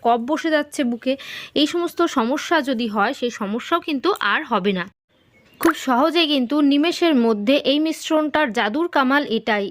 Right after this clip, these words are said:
এই তেলটা পায়ের নিচেই রাতে শুতে যাওয়ার আগে যদি তোমরা একটু লাগিয়ে দিতে পারো, তো যে সমস্ত বাচ্চাদের বেশি ঠান্ডা লাগছে, বারবার করে ডাক্তারের কাছে যেতে হচ্ছে, টাকা পয়সা খরচা হচ্ছে, তাদেরও কিন্তু আর টাকা পয়সা খরচা করতে হবে না, বাচ্চাদের সর্দিও লাগবে না।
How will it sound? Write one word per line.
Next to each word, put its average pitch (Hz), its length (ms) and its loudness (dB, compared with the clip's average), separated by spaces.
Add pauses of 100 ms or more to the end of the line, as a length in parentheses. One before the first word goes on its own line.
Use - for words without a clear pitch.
এই 254 200 0
তেলটা 294 380 0
পায়ের 302 360 -2
নিচেই 302 300 0
রাতে 202 320 0
শুতে 254 400 -4
যাওয়ার 311 380 4
আগে 233 320 0 (420)
যদি 247 220 2
তোমরা 330 240 4
একটু 330 220 -2
লাগিয়ে 233 360 -2
দিতে 311 140 -4
পারো, 277 280 2
তো 233 200 -4
যে 220 140 -2
সমস্ত 302 360 -6
বাচ্চাদের 277 460 0
বেশি 208 360 0
ঠান্ডা 285 340 4
লাগছে, 214 460 0
বারবার 226 400 0
করে 294 220 2 (360)
ডাক্তারের 220 360 -2
কাছে 262 240 0
যেতে 240 260 0
হচ্ছে, 285 280 2
টাকা 220 240 0
পয়সা 269 260 -4
খরচা 302 340 -2
হচ্ছে, 330 240 0 (140)
তাদেরও 226 300 0
কিন্তু 311 340 -4
আর 214 160 2
টাকা 226 240 -8
পয়সা 254 220 -4
খরচা 269 360 -2
করতে 381 240 -2
হবে 320 120 4
না, 311 80 2
বাচ্চাদের 208 420 -2
সর্দিও 226 540 2
লাগবে 202 300 0
না। 202 100 -4